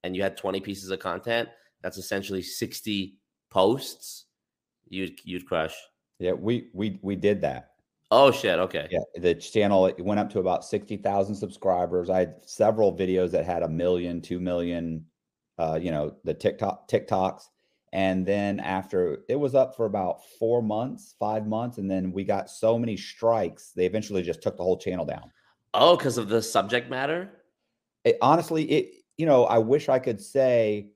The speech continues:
Speaker 2: I was one hundred percent positive of what it was, but a lot of the videos, like, half the videos were completely, in my opinion, they were benign.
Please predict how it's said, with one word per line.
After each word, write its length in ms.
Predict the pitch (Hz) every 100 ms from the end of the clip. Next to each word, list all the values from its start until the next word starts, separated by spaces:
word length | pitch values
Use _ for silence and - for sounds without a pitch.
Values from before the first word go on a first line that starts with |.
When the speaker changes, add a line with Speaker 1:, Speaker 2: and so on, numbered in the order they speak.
| _ _ _ _ -
Speaker 2:
I 100 | 104
was 160 | 104
one 200 | 101 120
hundred 220 | 120 127 98
percent 320 | 104 104 -
positive 480 | - 117 113 107 98
of 60 |
what 200 | 98 101
it 80 | 92
was, 300 | 95 120 107
but 140 | 101
a 60 | -
lot 400 | 92 95 104 156
of 60 | 156
the 100 | 104
videos, 420 | 98 90 87 87
like, 160 | 92
half 340 | - 123 127 123
the 100 | 107
videos 460 | 95 107 123 127
were 160 | 117 95
completely, 1120 | - 92 92 _ 120 139 135 - 127 117 117 _ _ _
in 100 | -
my 180 | 104 151
opinion, 380 | 214 127 98 95
they 100 | 104
were 100 | 104
benign. 760 | 101 92 92 151 110 76 -